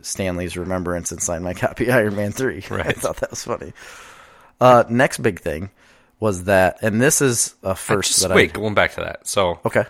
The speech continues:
Speaker 2: if Bill Maher, i-, his big thing is, like, he's into politics and the news, right? So
Speaker 1: Mm-hmm.
Speaker 2: that's, like, real. That's real. That's worthwhile to him.
Speaker 1: Sure.
Speaker 2: You really think C N N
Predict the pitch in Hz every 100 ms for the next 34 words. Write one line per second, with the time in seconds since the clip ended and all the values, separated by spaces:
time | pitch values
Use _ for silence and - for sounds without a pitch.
0 | - - - - 180 170 131 110 92 85
1 | 87 - _ _ _ _ _ _ _ -
2 | 98 92 110 - 113 - 104 95 82 87
3 | - 85 90 85 95 87 85 _ _ -
4 | _ - 95 85 82 - 78 - 82 78
5 | 80 78 76 - - - - - _ -
6 | 123 92 90 90 90 82 - _ _ _
7 | _ _ - 110 92 78 - - _ _
8 | _ _ - 82 - 90 82 78 78 80
9 | - - 95 92 - - 92 82 76 -
10 | 87 87 - _ - 110 - _ _ _
11 | _ _ _ _ - 151 247 220 - 131
12 | - - - 113 110 98 90 90 90 90